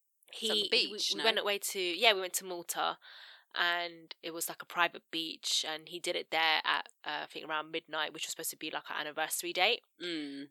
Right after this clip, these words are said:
Speaker 2: Uh, so he did it, he did that, and, uh, you know, it was really nice, it was really sweet, but, you know,
Speaker 1: Mm-hmm.
Speaker 2: funny thing is, I left my phone there that night, and I lost my phone. I left it on the beach, and then he had to go out and find it.
Speaker 1: Oh, gosh.
Speaker 2: So
Speaker 1: Yeah.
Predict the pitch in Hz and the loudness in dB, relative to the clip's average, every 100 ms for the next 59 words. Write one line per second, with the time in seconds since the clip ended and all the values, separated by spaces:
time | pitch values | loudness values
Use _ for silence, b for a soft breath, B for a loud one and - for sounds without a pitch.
0 | - - 196 196 196 208 175 - - 190 | -10 0 0 2 2 2 2 -4 -8 -6
1 | 180 - 156 156 180 - 277 359 370 349 | -4 2 4 6 4 2 2 2 2 4
2 | 349 339 240 160 185 190 247 240 - 202 | 4 8 8 8 2 -2 -2 0 0 0
3 | 131 156 - 175 185 208 202 - 202 196 | 0 0 0 2 2 2 0 0 0 2
4 | 196 196 156 156 - - 180 185 196 - | 2 4 4 4 -2 2 4 4 2 0
5 | 190 165 - 185 185 165 156 143 147 117 | 0 0 4 4 4 4 4 4 2 0
6 | 147 147 175 - B B B - 160 156 | 0 2 2 0 B B B 2 4 4
7 | 180 - - 165 165 180 156 156 160 165 | 2 2 0 -2 0 0 0 0 -2 -2
8 | - - 156 151 160 - 147 151 160 156 | -4 -8 -8 -4 -4 -4 -6 -10 -10 -12
9 | - - 151 151 151 139 - 151 156 143 | -10 -4 -2 0 -2 -4 -6 -6 -6 -6
10 | 80 _ b 160 151 143 135 - 139 139 | -8 _ b -10 -8 -10 -12 -10 -8 -6
11 | 139 135 131 - - 165 | -6 -6 0 0 4 2